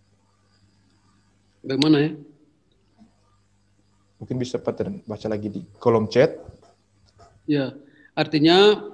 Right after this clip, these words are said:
Speaker 1: kita itu, ya, seperti kita mendaki gunung ya. Kita mendaki gunung itu pada saatnya kita akan capek, ya toh? Kita akan capek.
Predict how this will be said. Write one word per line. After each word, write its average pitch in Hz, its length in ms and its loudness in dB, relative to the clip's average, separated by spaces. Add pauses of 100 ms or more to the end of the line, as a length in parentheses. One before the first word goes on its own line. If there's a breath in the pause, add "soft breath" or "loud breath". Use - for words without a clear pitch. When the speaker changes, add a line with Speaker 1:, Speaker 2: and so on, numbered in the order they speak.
(260)
Speaker 1:
kita 156 400 0
itu, 196 560 0 (320)
ya, 175 240 6
seperti 143 400 -4
kita 170 160 2
mendaki 170 320 2
gunung 170 320 8
ya. 127 240 0 (1700)
Kita 165 160 -2
mendaki 180 400 4
gunung 208 320 6
itu 208 480 0
pada 185 160 -2
saatnya 180 400 0
kita 202 240 -4
akan - 480 -8
capek, 139 480 -6 (560)
ya 156 160 2
toh? 170 160 -6 (1400)
Kita 170 240 0
akan 185 100 -2
capek. - 540 -6